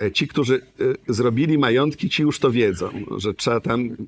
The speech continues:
wiedzieć, w którym momencie przyklękamy i widać było, jak szybko uczy się tego, e,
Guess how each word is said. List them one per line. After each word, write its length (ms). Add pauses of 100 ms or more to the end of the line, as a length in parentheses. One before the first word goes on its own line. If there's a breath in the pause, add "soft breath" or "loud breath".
wiedzieć, 460
w 60
którym 260
momencie 360
przyklękamy 680
i 260 (340 loud breath)
widać 360
było, 320
jak 200
szybko 400
uczy 280
się 160
tego, 440 (520 loud breath)
e, 420